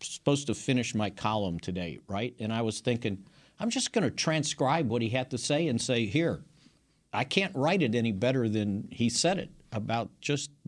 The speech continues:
he's so just right on the button. They were, they were asking him about playing San Francisco.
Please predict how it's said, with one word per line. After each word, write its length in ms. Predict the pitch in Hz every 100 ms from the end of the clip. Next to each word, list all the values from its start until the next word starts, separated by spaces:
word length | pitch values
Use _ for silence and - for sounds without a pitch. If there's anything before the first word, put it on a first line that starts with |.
| - - - - - - - - _
he's 260 | - 160 -
so 720 | - - 226 220 214 185 135 - - _ _ _ _ -
just 320 | - 175 135 - -
right 600 | 135 120 156 208 202 - -
on 380 | 160 170 160 147
the 60 | 113
button. 640 | 110 - 165 - 92 80 -
They 140 | 131
were, 220 | 139 131 -
they 300 | 104 120 151
were 140 | 135
asking 500 | - 185 180 - 160 151
him 20 |
about 420 | 131 127 131 - - - - _ -
playing 380 | 160 156 147 139
San 260 | 131 123
Francisco. 720 | 117 113 - 110 - 82 -